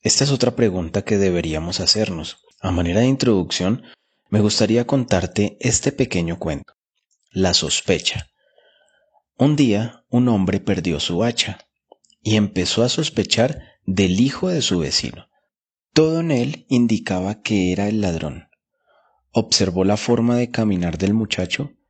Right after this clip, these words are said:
y le pareció que efectivamente andaba como un ladrón. Observó su forma de hablar y pensó que hablaba igual que un ladrón.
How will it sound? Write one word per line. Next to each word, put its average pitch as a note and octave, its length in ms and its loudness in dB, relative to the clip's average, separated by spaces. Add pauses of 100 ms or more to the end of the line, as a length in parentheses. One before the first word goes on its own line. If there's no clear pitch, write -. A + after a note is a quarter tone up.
(200)
y B2 120 2
le B2 140 2
pareció G2+ 640 -2
que F#2 220 0
efectivamente G#2+ 1120 -2
andaba F#2+ 540 -2
como F#2 240 -2
un D#2 140 -6
ladrón. F#2 500 -4 (680)
Observó F2+ 540 0
su F#2 140 -4
forma G2+ 380 0
de G2+ 60 2
hablar F#2 500 -2 (400)
y A2+ 120 2
pensó A2 500 0
que A#2 120 0
hablaba F#2 420 2
igual G#2 340 0
que G2+ 120 -4
un E2 140 -4
ladrón. D#2+ 500 -6